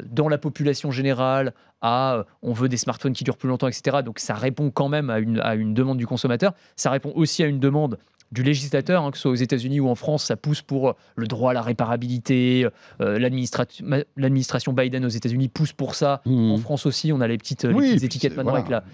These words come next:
Speaker 1: avec la, la, la, la, la réparabilité, et cetera.
Speaker 2: C'est une
Speaker 1: Donc on voit bien,
Speaker 2: nécessité, euh.
Speaker 1: voilà, c'est dans l'air du temps.
Speaker 2: Ouais.
Speaker 1: Donc ils y vont tous et c'est logique et c'est, ça va
Speaker 2: <clears throat>
Speaker 1: plutôt dans le bon
Speaker 2: Ouais.
Speaker 1: sens.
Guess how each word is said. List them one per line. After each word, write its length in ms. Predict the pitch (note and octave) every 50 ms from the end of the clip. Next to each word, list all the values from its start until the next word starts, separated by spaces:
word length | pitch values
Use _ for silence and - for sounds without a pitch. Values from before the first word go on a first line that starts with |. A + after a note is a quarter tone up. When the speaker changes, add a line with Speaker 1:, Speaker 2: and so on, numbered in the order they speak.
| - -
Speaker 1:
avec 260 | - A#2 A2+ B2 - -
la, 180 | A#2+ A2 G#2+
la, 340 | G#2+ G#2 G#2+ A2 G#2+ G2+ F#2
la, 160 | G2 G2 E2+
la, 140 | F2+ G2 - -
la 80 | C3+
réparabilité, 560 | A#2+ B2+ B2+ - C3 B2+ B2+ C3 C3 B2 - C3+
et 40 |
cetera. 300 | A#2 - B2 C#3 D#3+ F3+ -
Speaker 2:
C'est 180 | - - - -
une 100 | G2+ G2+
Speaker 1:
Donc 100 | G#2+ G#2
on 20 |
voit 140 | D3+ E3+ E3+
bien, 140 | E3 - -
Speaker 2:
nécessité, 300 | - C3+ B2+ A2+ F2+ E2+
euh. 60 | F2
Speaker 1:
voilà, 180 | F2 C3 B2+ G#2
c'est 160 | - - F#3 F3
dans 140 | E3+ F3+
l'air 180 | F#3+ G#3+ F#3 E3
du 100 | E3+ F3+
temps. 360 | F3 - D#3 D3 D3+ F3 G3+ - _
Speaker 2:
Ouais. 200 | - G#2 G#2+ F2+ D#2+
Speaker 1:
Donc 260 | D#2+ - C3+ - -
ils 180 | F3 F3 F#3
y 80 | A3 G#3
vont 140 | F3+ F3 D#3+
tous 400 | - - D3+ E3 G#3 A3 - - -
et 80 | C#3+
c'est 240 | C3 - - - C3+
logique 440 | C3 C3+ C#3+ C#3 B2 E3 A#3 A3 -
et 80 | D3
c'est, 240 | B2 - - C#3+ -
ça 120 | - D#3+ D3
va 120 | - B2+
Speaker 2:
<clears throat> 120 | C#3 -
Speaker 1:
plutôt 200 | - D#3 - F3
dans 100 | D3+ D#3+
le 80 | D#3 D3+
bon 100 | C#3 D#3
Speaker 2:
Ouais. 220 | D#3 B2 B2+ C3 A#2
Speaker 1:
sens. 140 | G#2+ A2